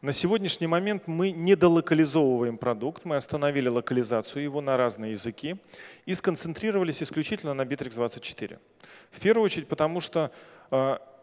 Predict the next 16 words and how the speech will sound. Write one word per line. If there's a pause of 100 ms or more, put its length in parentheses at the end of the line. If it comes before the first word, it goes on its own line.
(260)
нам
кажется,
что
западные
рынки
уже
достаточно
зрелые. (240)
Он
неплохо
рос, (180)
но
с
точки
зрения
базы,